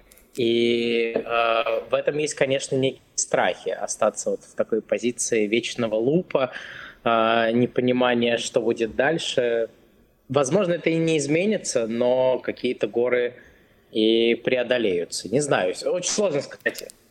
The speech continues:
на-, в какой точке развития нахожусь сейчас я, но мой при-, приезд сюда был дико спонтанным, связанным с, э, нереализацией мечты. Безусловно, когда я смотрел в Москве,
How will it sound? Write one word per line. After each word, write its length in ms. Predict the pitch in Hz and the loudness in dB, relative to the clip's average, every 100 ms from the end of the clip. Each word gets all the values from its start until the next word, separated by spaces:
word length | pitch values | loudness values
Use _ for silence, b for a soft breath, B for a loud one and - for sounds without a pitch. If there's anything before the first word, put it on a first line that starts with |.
| - | -6
на-, 160 | 127 | -6
в 80 | - | -2
какой 260 | - - 143 | -2 0 0
точке 380 | 139 131 - | 0 -2 -2
развития 440 | 127 123 123 120 127 | 0 2 0 0 -2
нахожусь 380 | 117 123 117 117 | -4 -4 -4 -6
сейчас 380 | - 131 - | -4 -2 -2
я, 180 | 156 208 | 0 0
но 380 | 202 139 127 123 B B B _ | 2 2 2 0 B B B _
мой 300 | 127 147 151 | -2 2 2
при-, 200 | - 143 | 0 -2
приезд 440 | 139 - 139 139 - | -2 -2 0 0 -2
сюда 220 | 131 127 | 0 0
был 240 | 120 113 | 2 -2
дико 260 | 104 131 123 | -2 -2 -2
спонтанным, 920 | 113 - 110 110 165 180 175 165 156 | -4 0 -2 2 0 2 2 0 -2
связанным 680 | 147 - 120 107 107 98 90 - - | -4 -2 0 -2 -2 -6 -8 -20 -16
с, 520 | - - 120 107 110 B B B _ - | -8 -4 0 0 -2 B B B _ -2
э, 380 | 117 117 113 117 | 2 4 4 4
нереализацией 1000 | 123 135 139 127 120 117 120 117 - 110 | 4 4 2 0 0 0 0 -2 -2 -2
мечты. 480 | 110 - - 175 - | -2 -4 -2 -2 0
Безусловно, 840 | 143 151 - 165 - - 185 127 B B | -2 -2 -2 -4 -4 -2 0 0 B B
когда 180 | 131 123 | -6 -4
я 140 | 135 131 | -2 -2
смотрел 580 | - 135 127 131 123 - _ _ - | 0 -2 0 0 0 -2 _ _ 0
в 20 | |
Москве, 720 | 123 120 - 123 127 123 113 | 2 2 0 0 2 0 -2